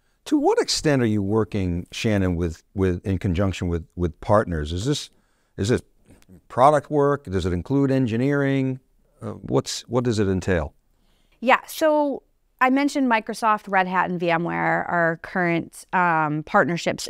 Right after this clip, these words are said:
Speaker 2: for Apex Cloud Platforms. These are not new partners to Dell. We've been working with these partners for decades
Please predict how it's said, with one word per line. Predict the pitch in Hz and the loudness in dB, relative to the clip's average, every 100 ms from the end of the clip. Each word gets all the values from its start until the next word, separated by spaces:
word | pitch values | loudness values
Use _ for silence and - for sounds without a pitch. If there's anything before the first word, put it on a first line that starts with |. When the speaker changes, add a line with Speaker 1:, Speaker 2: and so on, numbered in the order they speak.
| - | -6
Speaker 2:
for | 180 | -2
Apex | 180 175 175 - | -2 -4 -6 -10
Cloud | - 170 160 | -2 0 0
Platforms. | - 139 - 196 220 240 - _ _ _ _ _ - | 0 -2 -2 -4 -2 -2 -6 _ _ _ _ _ -8
These | 190 269 269 | -2 0 0
are | 254 | 0
not | 220 220 | 0 0
new | 202 196 | 0 -2
partners | - 185 170 165 - | -2 -2 -2 -6 -6
to | 175 | 2
Dell. | 165 151 | 4 4
We've | 190 208 | 0 0
been | 233 190 | -2 0
working | 208 214 233 | -2 -2 -4
with | 214 196 | -4 -4
these | 180 | -6
partners | - 185 165 165 | -2 -2 0 -4
for | - 175 | -4 -4
decades | 156 170 165 - - - 196 - | 0 -2 -2 -4 -2 0 -2 -6